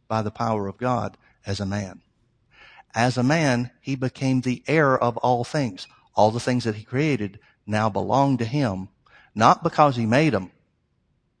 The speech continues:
but because he earned them through relationship with God. That's why he can always be reached by you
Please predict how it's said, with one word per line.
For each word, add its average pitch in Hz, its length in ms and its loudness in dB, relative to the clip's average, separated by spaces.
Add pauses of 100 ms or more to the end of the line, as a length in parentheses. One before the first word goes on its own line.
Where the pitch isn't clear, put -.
(760)
but 92 120 -10
because 107 340 -2
he 107 300 -8
earned 117 500 0 (180)
them 90 440 -10 (840)
through 113 160 -4
relationship 101 680 -4
with 90 120 -16
God. 104 320 -10 (1400)
That's 151 240 -6
why 107 320 -4 (300)
he 110 120 -10
can 101 160 -10
always 143 380 -2
be 123 180 -6
reached 120 400 -8
by 104 180 -4
you 104 340 -6